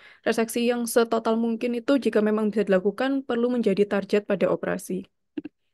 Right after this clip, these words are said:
Nah, lalu selanjutnya cavernoma, juga ada hema-, hemangioblastoma. Nah, eh,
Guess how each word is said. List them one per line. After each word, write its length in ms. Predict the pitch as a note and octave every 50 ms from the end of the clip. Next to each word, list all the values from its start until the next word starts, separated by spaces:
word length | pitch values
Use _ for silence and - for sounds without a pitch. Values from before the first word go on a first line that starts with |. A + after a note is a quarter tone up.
| _ _ _ _ _ _ _ _ _ _ _ - -
Nah, 200 | A3 G#3+ G3 - -
lalu 140 | - A3+ A3+ C4
selanjutnya 380 | B3+ C4 B3 A3 G#3 - C4 C4+
cavernoma, 800 | C4 B3+ A#3+ A#3+ A#3 A3+ A3 G#3+ G#3 G#3 G#3+ B3 C4+ D4+ D#4+ - _ _ _
juga 240 | - A3 F#3 F#3+ -
ada 320 | - G#3 F#3+ - A3 A3+
hema-, 400 | A#3 A#3 G3+ G3+ G3+ G3+ G3+ G#3
hemangioblastoma. 1300 | F#3 A#3 G3+ F#3+ G#3+ A3 A3+ A3+ A3 A3 G#3+ G3 G#3 F3+ F#3 - - G3+ F#3 F#3 F#3+ G#3 A#3 C4 D4 D4 _ _ _ _ _ _ _ _ _ _ _ - G#3
Nah, 120 | G3 F#3 F#3+ F#3+ F#3+ _ _ _ _ _ _ _ _ _ _ _ _ _ _ - - -
eh, 160 | - A#3 A#3